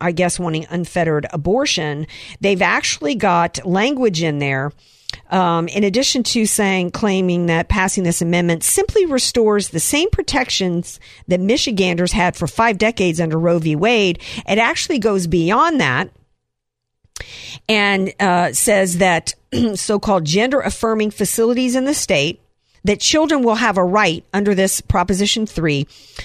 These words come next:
a right under the Michigan Constitution to walk into any one of Planned Parenthood's, uh, twelve, uh, there's twelve of these so-called gender-affirming facilities in the state, and without any parental knowledge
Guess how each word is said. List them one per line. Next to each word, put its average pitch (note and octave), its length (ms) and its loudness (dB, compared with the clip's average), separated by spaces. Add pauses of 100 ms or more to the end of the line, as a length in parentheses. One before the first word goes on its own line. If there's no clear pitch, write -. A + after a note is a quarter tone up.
(280)
a G3+ 100 4
right G#3 340 2
under G3+ 180 0
the F#3 100 2
Michigan A#3 480 0
Constitution A3+ 840 -2
to G3+ 80 -2
walk F3+ 300 2
into F#3 260 -6
any B3+ 220 0
one G#3 180 0
of F3+ 140 -6
Planned G#3+ 280 -2
Parenthood's, F3 640 -2 (400)
uh, E3 400 2 (460)
twelve, G#3+ 540 4
uh, F#3+ 220 0
there's F3 180 0
twelve G#3+ 300 0
of F3 80 0
these E3+ 180 0
so-called F3+ 400 0
gender-affirming A#3 760 0
facilities A3+ 560 0
in A#3+ 100 2
the B3 80 0
state, F#3 420 0 (320)
and F3+ 100 2
without F3+ 340 2
any A#3+ 220 2
parental G3+ 480 -2
knowledge F#3+ 720 0